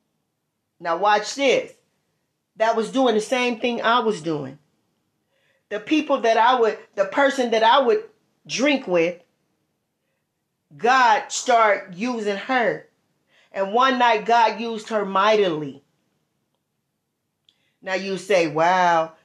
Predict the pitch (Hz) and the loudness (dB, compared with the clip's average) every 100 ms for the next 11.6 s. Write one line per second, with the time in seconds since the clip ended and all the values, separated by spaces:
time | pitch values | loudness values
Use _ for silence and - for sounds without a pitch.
0 | _ _ 156 160 226 202 190 196 185 208 | _ _ -12 -6 0 2 2 -2 -2 -4
1 | 233 226 233 - _ 165 214 - 233 220 | -4 -4 -8 -12 _ 0 2 2 -2 -4
2 | 220 240 233 233 226 - 254 247 202 - | -4 -4 -4 -6 -8 -8 -8 -8 -12 -14
3 | _ _ _ _ _ _ _ _ _ _ | _ _ _ _ _ _ _ _ _ _
4 | _ _ _ _ _ _ _ _ _ 160 | _ _ _ _ _ _ _ _ _ -14
5 | 196 285 269 262 240 220 233 202 175 214 | -6 -2 0 0 -2 -2 -2 -2 0 2
6 | 269 269 226 220 - _ _ _ _ _ | 2 -2 -6 -10 -10 _ _ _ _ _
7 | _ _ _ _ _ 240 226 214 202 185 | _ _ _ _ _ -2 0 0 -6 -4
8 | 185 180 175 165 165 160 - _ _ - | -2 0 0 0 -2 -12 -16 _ _ -20
9 | 156 226 170 - _ _ - 180 175 165 | -8 -4 -4 -8 _ _ -4 0 0 0
10 | 175 160 151 180 185 185 214 202 190 202 | -2 -4 -6 -4 -2 -2 -4 -4 -6 -2
11 | 175 147 139 143 139 131 | -2 -2 -4 -8 -10 -10